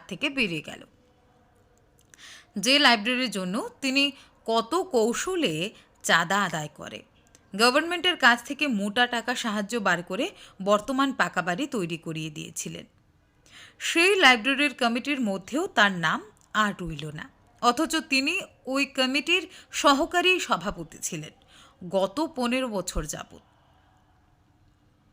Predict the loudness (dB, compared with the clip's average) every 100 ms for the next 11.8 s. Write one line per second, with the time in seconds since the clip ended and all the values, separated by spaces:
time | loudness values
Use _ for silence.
0 | _ _ _ _ _ _ 8 10 10 4
1 | 2 2 2 0 -2 -4 -4 -6 -2 -2
2 | -2 -4 -2 -2 -4 -8 -8 -18 _ -20
3 | _ _ _ -10 -2 0 0 4 4 4
4 | 0 -2 -4 -6 -6 -6 -8 -8 -12 -12
5 | -14 -18 _ _ _ -20 -20 -14 -2 0
6 | 0 -2 -2 -4 -2 -4 -4 -4 -4 -10
7 | _ _ -12 2 4 4 2 2 2 2
8 | 0 -6 -6 -10 -8 0 0 0 -2 -2
9 | -2 -10 -20 _ -2 -2 -2 -2 -2 -2
10 | -4 -4 -4 -4 -4 -4 -2 -2 0 -2
11 | -2 -2 0 -2 -6 -8 -6 -6